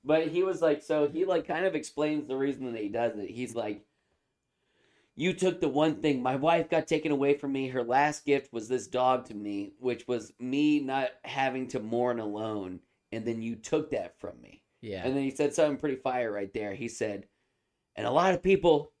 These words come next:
Speaker 1: this is when he's tied up, like, about to be murdered. They should have just shot him in the head.
Speaker 2: A lot of
Speaker 1: They
Speaker 2: people,
Speaker 1: knocked
Speaker 2: but
Speaker 1: him
Speaker 2: yeah,
Speaker 1: out.
Speaker 2: yeah. This is, this guy talks a big talk right here for
Speaker 1: I
Speaker 2: being
Speaker 1: know,
Speaker 2: like,
Speaker 1: he's
Speaker 2: "Gun to his
Speaker 1: tied
Speaker 2: head."
Speaker 1: up.
Speaker 2: He could die here for show.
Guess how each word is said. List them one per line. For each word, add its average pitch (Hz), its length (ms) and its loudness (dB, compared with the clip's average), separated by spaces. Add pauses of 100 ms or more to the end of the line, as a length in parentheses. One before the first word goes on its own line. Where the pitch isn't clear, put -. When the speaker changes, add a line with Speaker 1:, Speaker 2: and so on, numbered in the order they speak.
(100)
Speaker 1:
this 139 200 2
is 139 80 -8
when 160 140 4
he's 127 160 0
tied 143 340 4
up, 123 220 0
like, 120 200 -2
about 156 280 4
to - 60 -16
be 156 100 2
murdered. 120 460 -2
They 135 120 0
should 226 180 0
have 240 100 0
just 180 120 0
shot 156 200 2
him 143 100 2
in 127 60 -2
the 120 80 -4
head. 107 260 -8
Speaker 2:
A - 60 -18
lot 185 240 0
of - 20 4
Speaker 1:
They 165 120 10
Speaker 2:
people, 175 180 4
Speaker 1:
knocked 214 160 4
Speaker 2:
but 190 80 0
Speaker 1:
him 202 60 8
Speaker 2:
yeah, 202 100 12
Speaker 1:
out. 190 80 10
Speaker 2:
yeah. 165 160 6
This 196 160 2
is, 214 240 -2
this 202 160 -2
guy 196 180 6
talks 156 300 6
a 117 80 0
big 156 320 2
talk 151 320 6
right 123 160 4
here 123 200 2
for 127 120 -4
Speaker 1:
I 120 80 -2
Speaker 2:
being 131 180 6
Speaker 1:
know, 254 60 6
Speaker 2:
like, 139 160 8
Speaker 1:
he's - 100 0
Speaker 2:
"Gun 156 220 8
to 165 100 0
his 151 100 8
Speaker 1:
tied 214 120 8
Speaker 2:
head." 156 180 10
Speaker 1:
up. 175 300 6
Speaker 2:
He 180 100 4
could 165 160 4
die 156 240 10
here 147 220 4
for - 160 -6
show. 107 460 0